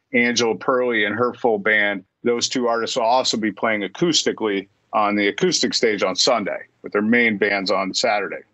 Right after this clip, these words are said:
We've got Willie Phoenix, who's just become a festival staple, obviously a Columbus icon and legend. We're excited for him and his band. We have about fifty food trucks, anywhere from seafood and lobster tails to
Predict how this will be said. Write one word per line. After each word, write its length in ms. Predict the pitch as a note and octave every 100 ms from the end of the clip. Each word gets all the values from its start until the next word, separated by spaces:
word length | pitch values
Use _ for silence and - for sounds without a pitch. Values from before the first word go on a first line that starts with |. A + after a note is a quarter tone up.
| -
We've 100 | G#2
got 220 | A2+ G#2+
Willie 280 | A#2 C3+ C3
Phoenix, 560 | B2 D3+ C#3 A2 - -
who's 280 | A2 G2 -
just 300 | A#2 - -
become 420 | A2 - A2+ G#2+
a 140 | G2 - _ -
festival 400 | C3 A#2 A#2+ G#2
staple, 540 | - B2 A#2+ A#2+ C3
obviously 480 | G#2+ G#2+ G#2+ - G#2+
a 40 | F#2+
Columbus 520 | - A#2+ A#2+ G#2 -
icon 580 | A#2 A2+ - A#2 G#2+ A2 _ _ _
and 180 | G#2 G2+
legend. 480 | A2+ A#2 G#2+ G#2+ G2+ - _
We're 160 | G2 G2+
excited 400 | F#2+ B2 G#2+ G2+
for 140 | G#2+
him 240 | G2+ A2 G#2
and 80 | G2
his 160 | G#2
band. 460 | F#2 G2 G2 G2 F#2+ _ _
We 140 | A#2 A2
have 200 | G#2+ F#2+
about 220 | F#2+ F2+
fifty 320 | C3+ B2 B2
food 280 | - A#2+ G#2+
trucks, 580 | - G#2+ G2+ - - - _ -
anywhere 420 | A2+ A2+ A2+ A2
from 520 | - G#2+ G#2 G2+ G2
seafood 520 | - C#3 B2 C#3 B2
and 140 | A2 A2
lobster 680 | B2 B2 A#2 - A#2 A2+ -
tails 560 | C3 B2 A#2+ A#2 G#2
to 520 | - A#2+ G#2+ G#2 F#2+